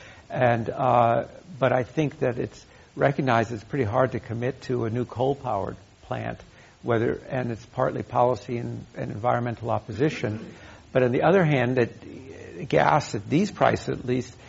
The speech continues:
is competitive, uh, in the broad range with, with, with coal. And so I think natural gas, along with wind,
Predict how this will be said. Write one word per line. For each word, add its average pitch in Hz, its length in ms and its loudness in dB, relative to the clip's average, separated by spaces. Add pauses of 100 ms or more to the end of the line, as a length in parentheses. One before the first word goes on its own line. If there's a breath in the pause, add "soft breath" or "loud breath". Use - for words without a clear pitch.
(240 loud breath)
is 185 200 4
competitive, 110 600 0 (160)
uh, 113 260 -2 (300)
in 147 180 2
the 127 80 2
broad 123 380 6
range 123 380 2
with, - 160 -6 (180)
with, 123 180 -4 (220)
with 123 220 -6
coal. 117 400 -4 (340 loud breath)
And 123 180 -6
so 139 140 0
I 123 80 4
think 120 200 -4
natural 120 340 0
gas, 120 480 2 (320 loud breath)
along 208 260 4
with 117 180 2 (140)
wind, 127 400 0